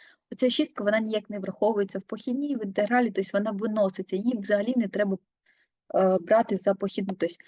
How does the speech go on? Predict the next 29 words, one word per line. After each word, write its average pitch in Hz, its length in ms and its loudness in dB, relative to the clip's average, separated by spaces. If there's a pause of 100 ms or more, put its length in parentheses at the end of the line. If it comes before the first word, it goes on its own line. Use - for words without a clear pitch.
(160)
ви 226 100 0
просто 339 460 0
хо-, 202 260 -4
маєте 220 720 2
зробити, 202 680 -2
знайти 208 320 -2
похідну 202 460 -2
від 226 220 -6
Т 220 180 0 (140)
в - 160 -20
квадраті. 190 600 -2 (500)
Похідну 196 280 -4
від 214 200 -14
Т 196 80 -6
в 196 60 -6
квадраті, 185 440 -8
тобто 185 160 -6
шість - 300 -8
помножити 277 640 -2 (320)
і 349 80 4
похідна 233 460 0
від 214 160 -8
Т 190 100 2
в 196 40 -2
квадрат. 180 360 -2
Похідна 247 400 0
від 247 160 -2
Т 233 100 -2
квадрат — 240 440 -2